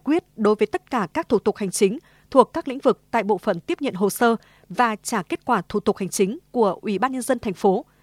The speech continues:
cổng thông tin điện tử thành phố để các tổ chức và công dân tra cứu. Đồng thời chỉ đạo thực hiện tốt quy trình giải quyết công việc tại bộ phận tiếp nhận hồ sơ và trả kết quả thủ tục hành chính của Ủy ban Nhân dân thành phố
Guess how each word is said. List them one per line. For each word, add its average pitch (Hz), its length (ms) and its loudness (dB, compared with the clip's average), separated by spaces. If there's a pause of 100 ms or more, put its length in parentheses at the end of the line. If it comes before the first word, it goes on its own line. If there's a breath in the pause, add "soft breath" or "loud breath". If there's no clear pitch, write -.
(280 soft breath)
cổng 220 160 2
thông 254 180 -8
tin 247 200 -6
điện 226 140 -2
tử 202 160 0
thành 196 140 -6
phố 196 320 -2 (280 soft breath)
để 190 260 2
các - 180 -6
tổ 220 160 4
chức - 220 -4 (180)
và 190 240 0
công 233 200 -4
dân 226 180 0
tra 214 120 -2
cứu. 208 280 0 (800 soft breath)
Đồng 214 200 4
thời 233 220 -2
chỉ - 160 -4
đạo 202 220 -2
thực 208 200 -2
hiện 208 120 2
tốt 311 220 -2
quy 269 140 -2
trình 196 240 -4
giải 190 160 -2
quyết 285 300 -4
công 285 180 2
việc 220 160 2 (100)
tại 208 120 0
bộ 202 120 2
phận 185 240 -2
tiếp 330 220 -6
nhận 226 120 -4
hồ 185 160 -2
sơ 233 260 0 (320 soft breath)
và 226 240 -2
trả 214 260 -2
kết - 240 -8
quả 214 160 0
thủ - 180 -4
tục 202 180 0
hành 190 120 -6
chính 208 280 -2 (100)
của 226 260 4
Ủy 202 180 -2
ban 254 140 2
Nhân 247 100 -6
dân 240 160 -2
thành 202 140 -6
phố 202 300 2